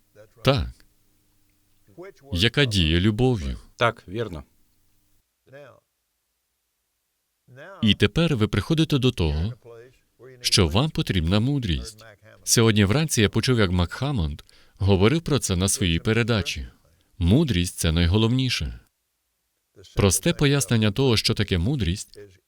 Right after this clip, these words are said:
Speaker 1: це Божа здатність використовувати знання.
Speaker 2: Так.
Speaker 1: Я забув, скільки саме. Здається, вісімдесят і більше відсотків випускників коледжів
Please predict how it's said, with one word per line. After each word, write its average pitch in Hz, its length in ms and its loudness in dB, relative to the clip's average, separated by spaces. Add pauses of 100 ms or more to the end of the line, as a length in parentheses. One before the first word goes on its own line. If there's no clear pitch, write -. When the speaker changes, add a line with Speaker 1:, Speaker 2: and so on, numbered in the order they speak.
(260)
Speaker 1:
це 95 200 4
Божа 147 440 2
здатність 101 720 -4 (1400)
використовувати 98 1000 0
знання. 104 540 -2 (3500)
Speaker 2:
Так. - 300 -10 (2500)
Speaker 1:
Я 113 220 4
забув, 127 360 2
скільки - 360 -4
саме. 71 500 -2 (540)
Здається, 120 480 2
вісімдесят 107 640 0
і 147 40 -2
більше 131 300 2
відсотків 110 500 -2
випускників 101 580 -2
коледжів 110 560 -2